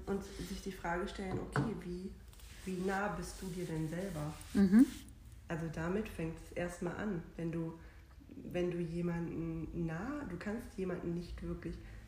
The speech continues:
Speaker 1: nah an dir lassen oder dich verletzlich zeigen,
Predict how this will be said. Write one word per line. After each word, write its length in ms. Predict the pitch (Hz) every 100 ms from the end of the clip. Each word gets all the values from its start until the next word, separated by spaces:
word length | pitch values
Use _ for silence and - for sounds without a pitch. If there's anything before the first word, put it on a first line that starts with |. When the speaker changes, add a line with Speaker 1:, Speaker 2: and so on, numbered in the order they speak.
| -
Speaker 1:
nah 340 | 165 160 156 151
an 220 | - 156
dir 120 | 151 147
lassen 640 | 160 160 - 208 320 - - - - - -
oder 140 | 160
dich 200 | 156 -
verletzlich 640 | - 165 196 - - 220 -
zeigen, 520 | 170 156 151 170